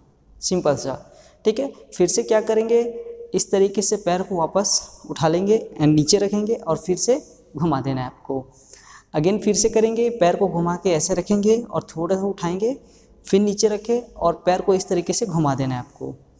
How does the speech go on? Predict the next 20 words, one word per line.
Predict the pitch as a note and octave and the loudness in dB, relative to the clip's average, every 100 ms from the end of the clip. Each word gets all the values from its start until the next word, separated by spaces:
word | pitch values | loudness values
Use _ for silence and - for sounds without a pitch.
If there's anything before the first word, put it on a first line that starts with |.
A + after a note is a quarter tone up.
| _ _ - | _ _ -4
ठीक | F#3+ | -2
है। | C4+ - - - - | -2 -4 -20 -20 -6
इसको | F3 - | -4 -2
फिर | G3+ E3+ | 2 2
से | F3 A3 | 4 4
देखिए, | G#3 G#3 A#3 A#3+ B3+ - - - _ _ _ - _ - - - | 2 2 2 2 0 -4 -16 -20 _ _ _ -20 _ -20 -12 0
पैर | D3+ D#3+ | 4 4
को | F#3 | 2
उठाए, | - F#3+ G#3 G#3+ G#3 - - | 2 2 2 2 -4 -10 -4
नीचे | D3 C#3 F#3+ | -2 0 0
टैप | F#3 F#3 - | -2 -4 -4
किए, | G3+ G#3 A#3+ - - - _ - | -2 0 -2 -8 -20 -20 _ -14
ऐसे | - D3 F3 | -6 -4 -2
घुमाए | D#3+ F#3 F3+ | -2 0 0
हल्का | E3 E3 G3 | 0 0 0
सा | G#3+ A3 A3 - - D3+ | 0 -4 -6 -18 -12 -4
and | D3 | -4
फिर | D3 D#3 | -2 -4
से | - F#3+ | -2 0
उठाए, | F#3+ F#3+ F3+ F#3+ | -2 -2 -2 -2